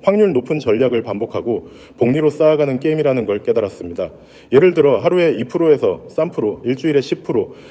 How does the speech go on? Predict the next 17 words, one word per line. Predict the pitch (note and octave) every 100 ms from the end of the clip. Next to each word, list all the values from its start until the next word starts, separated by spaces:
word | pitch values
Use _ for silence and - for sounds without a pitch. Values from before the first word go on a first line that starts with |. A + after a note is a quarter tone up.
| -
안팎의 | G#2+ C3+ D#3 D3
수익률을 | - D#3 D3 A2 A2
꾸준히 | D3 D#3 C3
쌓으면 | B2+ A#2+ F#2 A#2 E2 - - -
시간이 | - F3+ E3+
지나면서 | B2 B2 B2 A#2+ C3+ C#3 - -
계좌는 | - G#2+ D3 A2+ C#3+
폭발적으로 | - D#3 E3 D#3+ B2 G#2
성장합니다. | A2 G#2+ A2 F#2 E2+ F2 F2 - - - - -
백만 | B2+ F3
원이 | F#3 E3 D3 A2+
이백만 | E3 E3 D#3
원, | D3 C#3+
오백만 | A2+ A2 C#3 C3+
원, | C3 C3
천만 | B2 D#3 D#3+ D3+
원 | C#3 C3+ C3 -